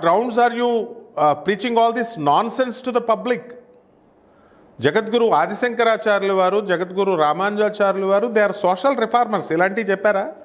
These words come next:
ఆధ్యాత్మిక ఫిలాసఫీని తెలుసుకోండి, వేదాంతాన్ని తెలుసుకోండి, తత్వాన్ని తెలుసుకోండి,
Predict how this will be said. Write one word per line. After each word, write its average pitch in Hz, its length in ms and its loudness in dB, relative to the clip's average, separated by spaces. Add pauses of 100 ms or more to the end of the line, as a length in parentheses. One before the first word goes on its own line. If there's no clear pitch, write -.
(1040)
ఆధ్యాత్మిక 196 560 -2
ఫిలాసఫీని 175 640 -2
తెలుసుకోండి, 135 600 -4
వేదాంతాన్ని 156 680 -2
తెలుసుకోండి, 131 580 -4
తత్వాన్ని 139 640 -2
తెలుసుకోండి, 123 760 -2